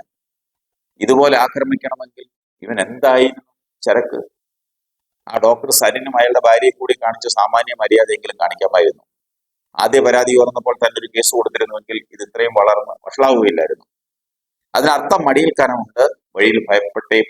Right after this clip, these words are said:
പറ്റൂ. അത് ലോകനീതിയാണ്. ഇപ്പോഴും ഇവനാണ് ശരിയെന്ന് സ്വയം വിശ്വസിക്കുന്ന ഇവന് എന്തോ മാനസിക രോഗം കൂടി ഉണ്ടെന്നാണ് എനിക്ക് തോന്നുന്നത്.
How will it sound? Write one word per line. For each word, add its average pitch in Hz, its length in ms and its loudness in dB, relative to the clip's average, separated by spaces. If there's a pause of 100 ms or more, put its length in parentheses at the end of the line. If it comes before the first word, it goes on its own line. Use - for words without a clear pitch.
പറ്റൂ. 151 260 2 (720)
അത് 87 160 -2 (280)
ലോകനീതിയാണ്. 80 800 -4 (1700)
ഇപ്പോഴും 196 360 4
ഇവനാണ് 185 380 2
ശരിയെന്ന് 165 440 4 (120)
സ്വയം 156 280 4 (120)
വിശ്വസിക്കുന്ന 160 580 2 (100)
ഇവന് 139 240 2 (320)
എന്തോ 147 140 4 (100)
മാനസിക 147 420 4
രോഗം 160 180 4
കൂടി 160 160 4 (100)
ഉണ്ടെന്നാണ് 151 420 0
എനിക്ക് 135 180 2
തോന്നുന്നത്. 175 420 4